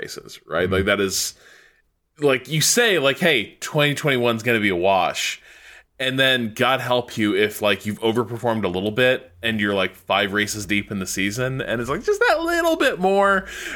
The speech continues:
Speaker 1: 'cause I don't think anybody wants to, uh, shepherd another,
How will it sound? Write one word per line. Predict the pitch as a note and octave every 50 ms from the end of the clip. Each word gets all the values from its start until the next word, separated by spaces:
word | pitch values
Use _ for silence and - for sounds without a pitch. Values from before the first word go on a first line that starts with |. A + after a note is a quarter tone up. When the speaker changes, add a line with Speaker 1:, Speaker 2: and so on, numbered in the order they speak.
| D#3 - -
Speaker 1:
'cause | - F#3 F3 E3+ D#3
I | C3+ D#3+ F#3
don't | F#3 F#3+
think | F#3 D#3+
anybody | D3 C#3+ C#3 C3 B2+ B2 A#2
wants | A2 G#2+ G#2+ G#2 G#2 G#2 -
to, | - - A2+ G#2 G2 F#2+ F#2 F#2 F2+ F2 -
uh, | F#2 F#2+ F#2+ F#2 F#2
shepherd | F#2 - - B2 G#2 G2+ - G2+ F#2+ F#2 F2 E2+ - -
another, | G2 F#2+ F#2 F2+ F2 F#2 F2+ F2 F2 F2